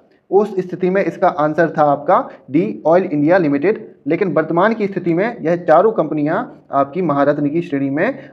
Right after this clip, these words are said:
आती हैं, ठीक। तो महारत्न और नवरत्न इनसे रिलेटेड सारे क्वेश्चन आपको तैयार कर लेने हैं। क्वेश्चन यहाँ से यही बनता है कि कौन सा महारत्न की श्रेणी में नहीं आता है, कौन सा नवरत्न की श्रेणी में नहीं आता है।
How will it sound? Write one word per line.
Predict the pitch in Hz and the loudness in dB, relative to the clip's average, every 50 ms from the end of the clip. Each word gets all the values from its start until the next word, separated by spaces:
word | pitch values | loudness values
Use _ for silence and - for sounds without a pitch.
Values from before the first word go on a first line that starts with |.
| - 135 | -2 -2
आती | 143 139 143 135 | -2 0 0 -4
हैं, | 123 123 113 110 - - - _ _ _ _ _ _ _ _ _ _ _ _ - | -4 -4 -10 -12 -14 -20 -20 _ _ _ _ _ _ _ _ _ _ _ _ 0
ठीक। | 165 202 190 - - - - - _ _ _ - | 0 0 0 -2 -14 -18 -20 -20 _ _ _ -4
तो | - 170 196 190 - - - _ _ _ _ _ - | -2 -2 -2 -2 -6 -16 -20 _ _ _ _ _ -6
महारत्न | 131 143 156 175 190 202 220 220 254 240 | -2 2 4 4 4 4 2 -2 -2 -8
और | - - 170 180 165 | -4 0 0 0 2
नवरत्न | 160 165 165 185 180 170 151 131 - - - - _ _ _ - | 0 0 0 0 -2 -2 -8 -8 -10 -12 -20 -20 _ _ _ -8
इनसे | 160 175 175 208 | -8 -4 -4 -4
रिलेटेड | 190 175 175 175 180 208 208 208 | -2 -2 -2 0 -2 -2 -4 -6
सारे | - - 156 165 196 190 | -4 0 2 2 2 2
क्वेश्चन | 180 170 175 170 | 0 -2 -2 0
आपको | 165 165 165 170 | -2 0 -2 -4
तैयार | 170 165 147 156 156 156 | -2 0 2 2 2 0
कर | 156 | 0
लेने | 147 156 156 165 | -2 -2 -2 -2
हैं। | 175 180 208 - - - - _ _ _ _ _ _ _ - | -2 -2 -4 -4 -6 -14 -20 _ _ _ _ _ _ _ -6
क्वेश्चन | 185 185 185 226 | -4 0 0 0
यहाँ | 214 190 190 190 | 2 2 2 2
से | 196 220 214 | 2 2 0
यही | 190 180 185 196 190 | 2 2 0 0 0
बनता | 202 196 196 208 | -2 0 0 2
है | 202 202 214 | 2 2 0
कि | 214 220 208 | 0 -2 -2
कौन | 185 180 180 | -2 -2 0
सा | 180 202 185 | 2 0 0
महारत्न | 170 165 165 156 175 175 190 196 | 0 0 0 0 0 0 -2 -6
की | 190 196 | -6 -4
श्रेणी | 196 190 180 190 190 | -2 -2 -2 -2 -2
में | 196 208 | -2 -2
नहीं | 196 160 151 170 180 | -2 -2 -2 0 0
आता | 185 180 180 196 | 0 2 2 2
है, | 190 214 233 220 | 0 0 0 0
कौन | 185 175 170 175 | -2 -2 -2 0
सा | 196 196 | 0 0
नवरत्न | 185 160 151 165 160 170 170 | 0 2 0 0 -2 -2 -6
की | 170 | -6
श्रेणी | 175 175 165 165 170 | -4 -4 -2 -2 -2
में | 180 180 | -2 -2
नहीं | 160 147 151 160 160 | -4 -4 -4 -2 -2
आता | 151 156 175 | 0 0 2
है। | 175 180 220 254 - - - - - _ | 2 2 0 0 -4 -10 -20 -20 -20 _